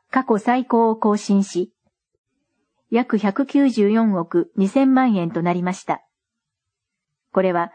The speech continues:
区民の皆様の日頃からのご尽力と、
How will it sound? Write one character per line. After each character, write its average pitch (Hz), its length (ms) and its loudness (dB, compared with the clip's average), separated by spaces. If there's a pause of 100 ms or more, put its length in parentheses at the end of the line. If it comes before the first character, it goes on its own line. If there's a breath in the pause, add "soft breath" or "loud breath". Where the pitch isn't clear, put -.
(400 soft breath)
区 269 140 0
民 269 180 4
の 208 100 2
皆 208 200 2
様 190 300 -2
の 170 240 0
日 214 120 0
頃 262 240 2
か 262 120 0
ら 254 100 2
の 196 140 0
ご 180 120 2
尽 226 220 0
力 180 240 -4
と、 165 240 -4